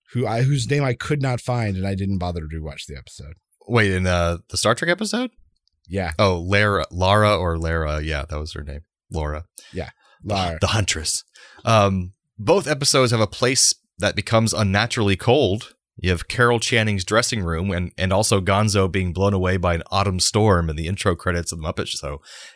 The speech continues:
Speaker 2: And then the turbulent planet having a snowstorm right after the volcanic eruption in the Star Trek episode. So there you go.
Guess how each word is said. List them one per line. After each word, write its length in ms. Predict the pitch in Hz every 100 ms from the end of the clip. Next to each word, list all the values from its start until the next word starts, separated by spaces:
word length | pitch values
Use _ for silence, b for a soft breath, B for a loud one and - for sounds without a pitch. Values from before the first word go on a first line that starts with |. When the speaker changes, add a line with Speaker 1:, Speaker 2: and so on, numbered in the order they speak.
| -
Speaker 2:
And 120 | 92
then 280 | 104 98 85
the 80 | 90
turbulent 500 | - 131 113 110 98
planet 320 | 117 113 95
having 220 | 92 87
a 60 | 87
snowstorm 720 | - - 135 - 98 87 90
right 160 | 101 110
after 140 | 104
the 80 | 101
volcanic 480 | 90 92 - 104 92
eruption 560 | 90 127 - 76 90 98
in 140 | - 80
the 80 | 76
Star 160 | -
Trek 200 | 117 -
episode. 400 | - - - - 90 _ _ _
So 120 | - -
there 120 | 87
you 100 | 78
go. 140 | 90